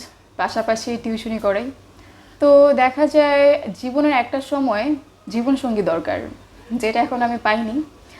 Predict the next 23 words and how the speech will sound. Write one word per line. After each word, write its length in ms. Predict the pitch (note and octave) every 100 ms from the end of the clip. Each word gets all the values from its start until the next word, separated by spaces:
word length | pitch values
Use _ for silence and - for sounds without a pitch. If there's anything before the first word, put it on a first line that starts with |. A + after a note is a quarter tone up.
| - - - -
তবে 220 | - D4+ D#4
আমি 200 | D4+ C#4+
চাই 360 | C#4 B3+ C#4+
লাইফে 320 | C4+ C4 C4
একজন 600 | C#4 B3 A3 G#3 B3 B3 G#3+
বিশ্বাসী, 720 | A3+ - - B3 - A#3 A#3+ D#4 - - - - -
লয়াল, 600 | G3+ G3+ G#3+ A3 A3+ B3+ - - _ _ _ _ _ - -
যে 140 | -
আমাকে 220 | B3+ C4 C4+
সম্মান 360 | C4 A#3+ B3
করবে, 300 | A3 F#3+ - - - _ _ -
এমন 240 | A#3 B3
একজন 260 | A#3+ G#3 F#3
মানুষ। 300 | E3+ D3+ - - - - - - - -
কিন্তু 220 | D4+ E4+ F4
আশেপাশে 560 | D4+ D4 D#4+ E4+ E4
আমাদের 300 | E4 D4+ D4
এই 220 | D4 B3+ B3
জেনারেশনে 640 | C4 C4+ C4+ C4+ D4 C#4
এমন 320 | C4 G#3+ A#3+
একটা 200 | C4+ C4+
পর্যায়ে 340 | - A#3+ A#3
এসে 120 | B3